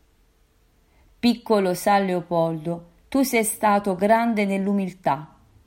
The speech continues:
Hai messo l'orgoglio sotto i piedi e hai camminato sulle orme di Maria, imparando da lei la fede dei semplici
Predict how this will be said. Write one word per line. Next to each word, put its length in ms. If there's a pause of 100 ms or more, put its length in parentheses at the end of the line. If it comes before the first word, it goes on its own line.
(320)
Hai 180
messo 380
l'orgoglio 680
sotto 360
i 60
piedi 500 (180)
e 120
hai 140
camminato 720
sulle 260
orme 340
di 120
Maria, 520 (320)
imparando 760
da 120
lei 280
la 120
fede 400
dei 140
semplici 720